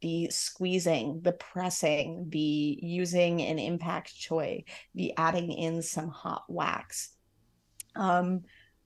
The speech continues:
if you want the psychological aspect of it, telling someone how they look in it, um, you know, whether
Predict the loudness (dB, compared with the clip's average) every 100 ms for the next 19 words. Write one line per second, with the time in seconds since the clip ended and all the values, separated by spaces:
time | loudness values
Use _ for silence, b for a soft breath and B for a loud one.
0 | 0 0 2 2 4 2 4 8 8 6
1 | 4 2 2 2 0 0 -2 -2 -4 -4
2 | -2 0 0 0 -6 0 2 2 0 0
3 | 0 2 2 2 2 4 4 4 2 0
4 | 0 -4 -8 B B B 2 4 4 2
5 | 0 -4 -4 0 2 4 4 2 0 4
6 | 4 6 4 4 4 0